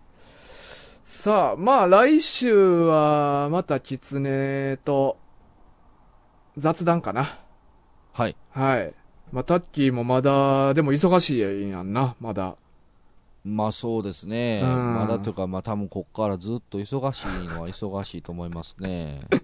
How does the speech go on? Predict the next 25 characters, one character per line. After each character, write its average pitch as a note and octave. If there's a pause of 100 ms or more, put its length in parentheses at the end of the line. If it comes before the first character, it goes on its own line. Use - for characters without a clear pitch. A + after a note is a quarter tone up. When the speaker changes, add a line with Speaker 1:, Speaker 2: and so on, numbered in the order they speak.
(120)
Speaker 1:
<laughs> C4+
ま D3+
あ C#3+
ま B2+
あ、 C3+
タ F#3+
ッ F#3
キ D3
ー、 C3+
ま D#3
あ、 C#3+
ま D#3+
た D3+
じ C#3+
ゃ C#3
あ A#2+
来 C3+
月 E3+
と G#2
か F#2
に F#2+
な F#2+
る G2+
か G2+
も。 F2+